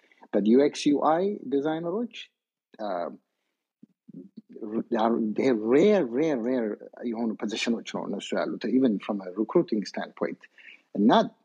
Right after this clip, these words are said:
አንተ እንዳልከው, uh, description exactly is what it is. Uh, they're, they just have to have them because አንዳንድ ሰው ምን፣ ምን ዌብሳይት መሰላችሁ? ቆይ let me think. I think it's the Ferrari website, if I'm not mistaken.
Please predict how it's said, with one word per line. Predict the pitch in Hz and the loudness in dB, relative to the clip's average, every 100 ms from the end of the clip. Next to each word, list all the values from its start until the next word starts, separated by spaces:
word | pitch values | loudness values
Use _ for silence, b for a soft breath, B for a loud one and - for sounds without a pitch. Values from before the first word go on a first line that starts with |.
| _ | _
አንተ | 113 113 135 | -4 0 0
እንዳልከው, | 110 101 - 277 330 _ | 2 0 0 -2 -4 _
uh, | - - | -10 -8
description | 131 - 208 - 220 | -8 -4 -4 0 2
exactly | 104 110 120 101 | 2 2 0 -2
is | 95 98 | -4 -4
what | 92 | -6
it | 82 110 | -2 -2
is. | 214 - _ _ _ - | -2 -6 _ _ _ -8
Uh, | 53 - | -4 -4
they're, | 90 107 113 - 107 - | 0 2 2 0 -6 0
they | 107 117 | 2 2
just | 123 | 2
have | - 127 | 0 -2
to | - | -2
have | 127 170 | 0 2
them | 131 123 | 2 2
because | 101 127 139 - b b _ | 0 0 0 -2 b b _
አንዳንድ | 107 110 117 113 | 0 2 2 0
ሰው | - 110 107 | 2 2 2
ምን፣ | 107 110 107 101 107 b b b b b _ | 2 2 0 -2 -6 b b b b b _
ምን | 120 156 | 4 4
ዌብሳይት | 120 120 - 110 98 | 2 -2 -4 -6 -6
መሰላችሁ? | 90 - - - - - | -8 -8 -6 -4 -6 -6
ቆይ | - 196 | -4 -2
let | 180 | -2
me | - | -4
think. | - 220 | -4 -4
I | 220 | 2
think | 196 | 2
it's | 160 - | 2 0
the | 214 | 0
Ferrari | - 113 110 127 156 110 | 0 2 4 4 4 2
website, | 85 80 - - - | 0 -6 -8 -10 -10
if | - | -8
I'm | 110 | -4
not | 113 107 - | -2 -2 -4
mistaken. | - - 92 - | -8 -6 -6 -6